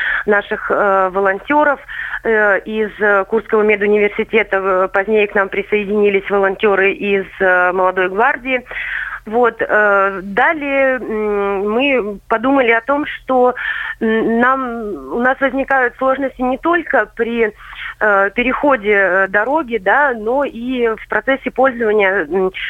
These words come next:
городским общественным транспортом. И тогда у нас возникла идея, э, промониторить состояние наших, э, транспортных средств на предмет их, ну, собственно говоря, м,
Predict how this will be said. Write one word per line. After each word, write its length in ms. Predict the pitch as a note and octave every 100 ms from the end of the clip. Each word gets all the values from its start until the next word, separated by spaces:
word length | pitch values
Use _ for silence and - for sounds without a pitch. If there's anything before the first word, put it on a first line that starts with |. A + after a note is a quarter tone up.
| - -
городским 520 | F#3+ G#3 A3+ - B3+ G3+
общественным 580 | G3 A3+ - G3 F#3
транспортом. 720 | F3 F3+ E3+ - - - F3 -
И 420 | - C#4 D4 A3+ G#3
тогда 320 | G#3 G#3 C#4
у 60 | A#3
нас 160 | A3+ -
возникла 420 | G3 G#3+ A3+ A#3 G#3+ G3+
идея, 400 | G3 B3 B3+ G#3+ - - - -
э, 200 | G#3 G3
промониторить 760 | - A#3+ A#3+ B3 C#4 C4+ A#3 - G3 -
состояние 640 | G#3+ A#3 B3 B3+ A3 G3
наших, 460 | G3 G3 G3+ G3 - - - - - - _ -
э, 640 | G3+ G3 G3 F#3+ F#3 F#3 F3+
транспортных 560 | G#3 G#3 G#3 - G#3 -
средств 420 | - C4+ D#4 -
на 120 | A3 G3+
предмет 500 | G#3+ G3+ A#3+ C#4 -
их, 320 | A3 A#3+ - - - - - -
ну, 220 | A3 A3
собственно 400 | A3+ - A3+ G#3+
говоря, 440 | G3+ G#3+ G#3+ A3+ G#3
м, 580 | D3+ G3+ G3 F#3+ F#3